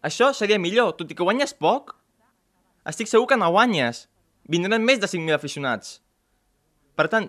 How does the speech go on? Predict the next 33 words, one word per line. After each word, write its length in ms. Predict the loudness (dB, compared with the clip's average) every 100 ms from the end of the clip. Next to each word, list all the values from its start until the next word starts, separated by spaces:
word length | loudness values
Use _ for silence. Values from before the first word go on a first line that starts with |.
| -4
pots 160 | -4
ficar 180 | 2 4
les 120 | 4
entrades 340 | 0 0 2 2
a 60 |
un 120 | 0 0
euro, 360 | 0 0 -6 -10 _ _ -6
que 80 | -4
et 40 |
vindran 300 | -4 0 0
potser 240 | 0 -2 -2
tres 140 | -2
mil 120 | 0 -2
aficionats 400 | -2 -2 -2 -2
més. 260 | -4 -4
Per 140 | -6 -4
tant, 100 | -4
això 140 | -4 -6
pensa 200 | -6 -6
que 100 | -4
són 160 | -6 -4
tres 180 | -4 0
mil 160 | 2 4
euros 260 | 2 -2
més. 300 | -4 -6 -10 _ _ _ _ _ _ _ _ _ _ _ _ _ _
Tot 120 | -4
i 40 | -4
que 100 | -6
sigui 220 | -4 -2
poc, 380 | 4 4 2 -4 -4
un 100 | 0
euro, 360 | 0 0 -4 -6 _ _ _ _
almenys 460 | -6 -2 -2 -4